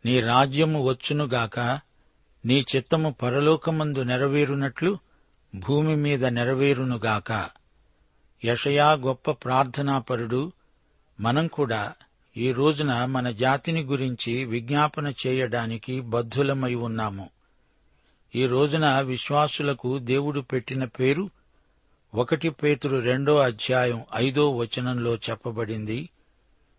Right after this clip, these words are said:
యేసుక్రీస్తు ద్వారా దేవునికి అనుకూలములైన ఆత్మ సంబంధమైన బలులు అర్పించటానికి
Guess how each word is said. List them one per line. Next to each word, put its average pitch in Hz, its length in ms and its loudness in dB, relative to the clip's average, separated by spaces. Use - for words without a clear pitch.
యేసుక్రీస్తు 143 800 0
ద్వారా 135 580 2
దేవునికి 151 640 2
అనుకూలములైన 135 1080 0
ఆత్మ 156 440 2
సంబంధమైన 147 1000 -2
బలులు 139 520 4
అర్పించటానికి 143 1080 -2